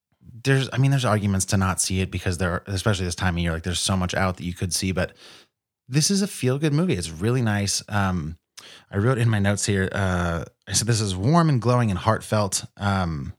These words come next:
it's bubbling with a nostalgia and love for a time that most of its viewers have never known.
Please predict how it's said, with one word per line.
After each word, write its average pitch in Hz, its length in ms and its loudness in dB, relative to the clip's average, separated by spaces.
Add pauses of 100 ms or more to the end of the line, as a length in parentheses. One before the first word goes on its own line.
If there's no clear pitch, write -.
(200)
it's 107 120 -2
bubbling 110 460 0
with 107 120 0
a - 20 0
nostalgia 101 600 0
and 95 140 0
love 98 220 0
for 92 120 -2
a 90 60 -2
time 98 320 -2
that - 80 -4
most 98 240 0
of 92 60 -6
its 92 120 -4
viewers 98 320 -2
have 90 120 -2
never 95 240 0
known. 87 420 2